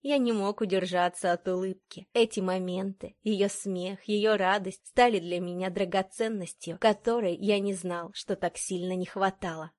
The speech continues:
Айдар сидел рядом с сестрой, вырезая что-то из бумаги, но периодически бросал на меня косые взгляды, словно ждал, что я скажу или сделаю что-то,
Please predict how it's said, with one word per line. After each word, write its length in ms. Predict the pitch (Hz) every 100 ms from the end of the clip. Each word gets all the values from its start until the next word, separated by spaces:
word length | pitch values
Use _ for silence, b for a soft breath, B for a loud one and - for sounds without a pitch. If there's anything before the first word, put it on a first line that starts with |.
| _
Айдар 380 | 214 202 180 -
сидел 360 | - 175 180
рядом 380 | 180 170 190 185
с 60 | 185
сестрой, 580 | - 175 - 180 208 220
вырезая 500 | 185 185 196 240 294
что-то 360 | 233 - 262 262
из 180 | 190 170
бумаги, 640 | 202 196 180 165 160 - _
но 140 | 190
периодически 840 | 180 180 180 175 175 196 277 - 311
бросал 500 | 247 185 - 160 180
на 120 | 240
меня 260 | 269 226
косые 540 | 190 277 269 - 165 196
взгляды, 560 | 247 269 214 190 202 - _ -
словно 440 | 285 294 302 320
ждал, 360 | 302 226 180 165
что 200 | - 196
я 140 | 180
скажу 480 | - - 185 185 226
или 340 | - 202 180
сделаю 460 | 180 170 190 180 170
что-то, 500 | - - 285 -